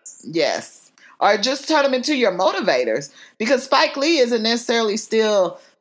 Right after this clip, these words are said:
a fan of his work, but he believes in what he is doing i-, in a sense. And so your haters can motivate you,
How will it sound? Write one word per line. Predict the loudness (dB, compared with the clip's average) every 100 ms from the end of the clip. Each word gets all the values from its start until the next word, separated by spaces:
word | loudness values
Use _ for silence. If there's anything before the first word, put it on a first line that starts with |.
| 0
a | 0
fan | 0 0 2 4 2 2 0 -2 2
of | 2 4
his | 0 2
work, | 2 2 2 -2 -10 -20 -20 -20 0
but | 2 4 2 0
he | 0 0
believes | 2 0 0 0 0 0 0 0
in | -2 0
what | 2 4 2 -2 -10 _
he | 0 0 0
is | 0 0 -6 -14 -10
doing | -2 0 2 2 2 0 -2 -2
i-, | -2 -2 0
in | 0
a | 0
sense. | 2 2 0 -2 -6 -8 -12 -2
And | 0
so | 2
your | 4 2
haters | 2 2 4 2 2
can | 0 -2 0
motivate | 2 2 2 2 0 0 -2
you, | 0 -4